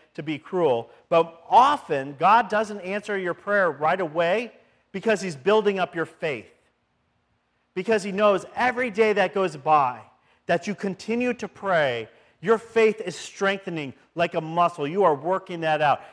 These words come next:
You are anticipating that day where he will answer your prayer. And when that day happens, your rejoicing will be far more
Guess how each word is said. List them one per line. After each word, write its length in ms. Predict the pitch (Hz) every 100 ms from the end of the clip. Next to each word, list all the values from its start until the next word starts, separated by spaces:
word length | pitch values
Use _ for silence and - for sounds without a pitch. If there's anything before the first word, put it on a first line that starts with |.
| -
You 120 | 196
are 100 | 202
anticipating 920 | 190 170 - 214 202 - 175 151 139
that 240 | 135 127 107
day 440 | 139 113 95 90 _ _ _ _
where 140 | 151 156
he 220 | 160 165
will 640 | 135 147 208 196 147 104 - _ _ -
answer 320 | 147 - 127
your 160 | 120
prayer. 400 | 107 117 101 87 _ _ _ _ _ _ _
And 100 | 127
when 100 | 147
that 180 | 160 151
day 200 | 156 151
happens, 680 | 139 147 135 113 104 - _ _ _ _
your 140 | 156
rejoicing 680 | 151 147 147 175 175 156 143
will 120 | 135
be 140 | 123
far 480 | 117 _ 165 170 165
more 400 | 156 143 110 80